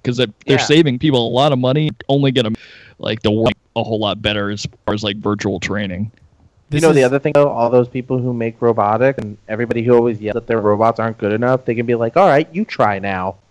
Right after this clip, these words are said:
Speaker 2: See how well you do."
Speaker 3: Yeah, flying a drone is really hard,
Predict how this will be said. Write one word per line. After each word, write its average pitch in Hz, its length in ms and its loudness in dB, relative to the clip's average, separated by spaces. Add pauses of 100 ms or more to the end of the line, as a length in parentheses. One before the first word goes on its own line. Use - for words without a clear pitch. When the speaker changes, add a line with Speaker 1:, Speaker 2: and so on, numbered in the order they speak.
(260)
Speaker 2:
See - 140 0
how 170 180 2
well 131 200 2
you 131 280 0
do." 87 320 -6 (260)
Speaker 3:
Yeah, 113 300 -6 (180)
flying 107 240 -2
a - 60 4
drone 123 260 4
is 98 120 0
really 113 260 2
hard, 104 440 -2